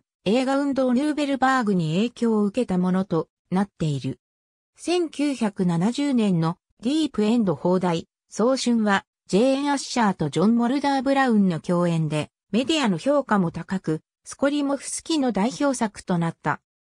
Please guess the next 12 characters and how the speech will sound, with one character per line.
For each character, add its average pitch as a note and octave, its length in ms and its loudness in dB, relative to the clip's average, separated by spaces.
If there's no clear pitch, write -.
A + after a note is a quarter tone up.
千 E4+ 320 -2
九 C#4 240 -2
百 G#3+ 300 -2
七 G3+ 260 2
十 G3 220 2
二 G3 180 2
年 G#3 220 2
に E3 100 -2
は、 D#3 180 -2
キ C4+ 160 -2
ン A#3+ 120 4
グ、 E3 180 0